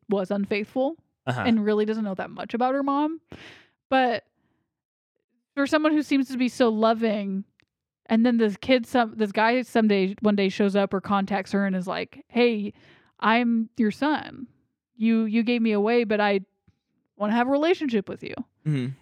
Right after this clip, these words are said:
Speaker 1: And she doesn't recognize him as, ah, that happens every day, though.
Speaker 2: Yeah, haven't you seen Shazam?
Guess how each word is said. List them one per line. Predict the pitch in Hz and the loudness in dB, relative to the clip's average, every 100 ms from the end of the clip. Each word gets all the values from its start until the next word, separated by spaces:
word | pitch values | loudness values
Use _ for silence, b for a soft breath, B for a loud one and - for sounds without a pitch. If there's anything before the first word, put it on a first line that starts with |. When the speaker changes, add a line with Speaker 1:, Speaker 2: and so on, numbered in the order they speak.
| - | -2
Speaker 1:
And | 226 | -2
she | - 262 247 | 0 0 0
doesn't | 220 220 220 | 0 0 0
recognize | 202 196 190 180 | -2 -2 -2 -4
him | 180 | -6
as, | 180 - | -8 -10
ah, | 226 233 | -6 -4
that | 240 | -4
happens | 226 196 190 175 | -2 -4 -4 -6
every | - - | -10 -12
day, | - - | -12 -10
though. | - 254 - _ _ _ _ _ _ _ _ _ - | -8 -8 -8 _ _ _ _ _ _ _ _ _ -6
Speaker 2:
Yeah, | 131 107 | -4 -2
haven't | 127 135 | -4 -4
you | |
seen | 143 147 | -4 -4
Shazam? | 127 117 90 85 92 143 | -4 -4 -6 -6 -4 -6